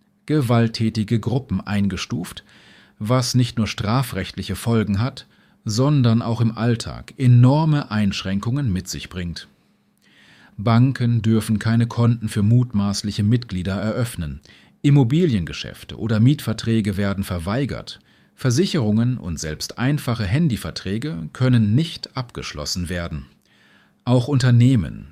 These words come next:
die mit den Syndikaten zusammenarbeiten, riskieren hohe Strafen. Dieser wirtschaftliche und soziale Druck hat dazu geführt,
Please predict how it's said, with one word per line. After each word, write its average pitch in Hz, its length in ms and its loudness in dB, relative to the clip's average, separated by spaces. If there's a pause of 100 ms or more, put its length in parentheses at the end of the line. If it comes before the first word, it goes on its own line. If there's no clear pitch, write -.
die 101 80 -4
mit 101 180 0
den 107 140 0
Syndikaten 107 720 -2
zusammenarbeiten, 107 1160 -2
riskieren 143 720 0
hohe 117 260 2
Strafen. 110 680 -6 (840)
Dieser 113 560 2
wirtschaftliche 117 720 -4
und 113 140 -2
soziale 110 520 0
Druck 104 500 -6
hat 113 180 -4
dazu 127 320 -2
geführt, 139 520 -4